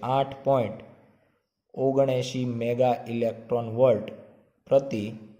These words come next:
nucleon. તો આ પ્રમાણે આપણે સરેરાશ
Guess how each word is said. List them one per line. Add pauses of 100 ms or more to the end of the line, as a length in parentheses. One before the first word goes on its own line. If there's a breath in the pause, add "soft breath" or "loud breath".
(480)
nucleon. (3500 soft breath)
તો
આ
પ્રમાણે
આપણે (1900)
સરેરાશ